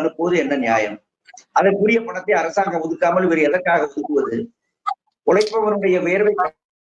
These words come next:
காய்வதற்கு முன்னால் உரியதை கொடுத்து விட வேண்டும் என்று இருக்கிற ஒரு சூழ்நிலைமையில ஓய்வு பெற்று போறவனுக்கு பணத்தை கொடுக்க மறுப்பது என்பது எப்படி? அதே மாதிரி ஒரு பதினையாயிரம் கோடி ரூபாய் அவங்களுடைய பணம், பி எஃப் பணம், எல் ஐ சி பணம்,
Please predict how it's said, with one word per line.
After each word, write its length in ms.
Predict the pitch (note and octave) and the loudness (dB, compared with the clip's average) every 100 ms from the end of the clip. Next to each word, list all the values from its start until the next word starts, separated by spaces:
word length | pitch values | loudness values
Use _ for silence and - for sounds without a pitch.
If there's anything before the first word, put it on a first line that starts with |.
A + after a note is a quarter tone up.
| _ _ _ - | _ _ _ -2
காய்வதற்கு 500 | E3 G3 G#3 G3 F#3 | 2 2 2 0 -2
முன்னால் 340 | F3 F3+ G3 G3 | -4 0 0 0
உரியதை 320 | F3+ A3 G#3 | -2 0 0
கொடுத்து 280 | G3 F3 F#3+ | 0 -4 -2
விட 120 | F#3 E3+ | -2 0
வேண்டும் 300 | E3 E3 E3 | 0 -2 -2
என்று 180 | D#3 E3 D3+ D3+ | 2 2 2 2
இருக்கிற 340 | E3 D#3+ - D#3+ D3 C#3 | 0 0 0 2 2 0
ஒரு 140 | C#3+ D3 C#3 | 0 0 0
சூழ்நிலைமையில 560 | D#3+ F#3 D#3 C#3+ C3 A#2+ - - _ - _ - | -2 -2 0 -2 -2 -4 -8 -14 _ -20 _ 2
ஓய்வு 320 | F3+ B3 C4+ | 2 2 -2
பெற்று 240 | A#3+ A#3 G#3+ | -4 0 2
போறவனுக்கு 540 | G#3 G3 F#3+ - - | 2 2 0 -4 -8
பணத்தை 200 | - - | -6 -4
கொடுக்க 240 | D#3 D#3 D#3 | -2 0 0
மறுப்பது 360 | C3 - C#3+ C3 | 0 0 0 2
என்பது 220 | A#2+ B2 | 2 0
எப்படி? 220 | A#2 A2 A2+ - _ - - | 0 -2 -6 -10 _ -10 -6
அதே 160 | G3+ - | -6 -6
மாதிரி 180 | G#3+ G#3+ | -20 -20
ஒரு 100 | - | -16
பதினையாயிரம் 680 | E3 G3+ G#3+ G3+ F#3 E3+ D#3+ | -10 -2 0 2 0 -2 -4
கோடி 180 | E3+ E3 | -2 -2
ரூபாய் 320 | E3 F#3+ F#3 | 2 2 2
அவங்களுடைய 380 | D#3+ E3 D#3 D3+ D3+ | 0 -2 -2 -2 0
பணம், 220 | E3 D3+ _ _ _ - | -2 -2 _ _ _ 0
பி 80 | F#3+ | 2
எஃப் 160 | G3 - | 2 2
பணம், 280 | D#3+ F3 G3+ G3 - _ | 0 0 -2 -6 -14 _
எல் 200 | C3 D#3 F#3+ | 0 2 0
ஐ 40 | |
சி 160 | F3+ E3 | 0 -2
பணம், 300 | D#3 D#3+ G3 | 0 0 0